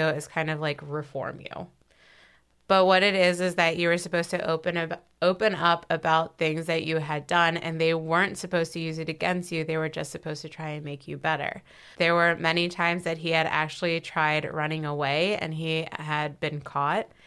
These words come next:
and brought back to the school itself. But while he was in school, in the school, there was a kid who said that Michael had actually confessed to him about the murder.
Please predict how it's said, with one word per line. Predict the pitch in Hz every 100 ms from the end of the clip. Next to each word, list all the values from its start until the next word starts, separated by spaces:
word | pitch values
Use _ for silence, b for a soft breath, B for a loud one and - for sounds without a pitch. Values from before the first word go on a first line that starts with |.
| b b
and | 165 156
brought | 151 - -
back | 143 139
to | - 151
the | 160
school | - 147 143
itself. | 147 - - 135 147 254 - _
But | - 180
while | 175 165 175
he | 202
was | 202 208
in | 233
school, | 226 - 165 156 160 - - _
in | 180 175
the | 165
school, | - 190 175 175
there | 175 170
was | 170 160
a | 165
kid | - 190 185
who | 165 175
said | 175 - 165 160 -
that | 160 156 160
Michael | 170 156 156 175 165
had | 160
actually | 156 - - 160
confessed | - 147 143 143 -
to |
him | 151 147
about | 147 139 135
the | 143
murder. | 143 - - -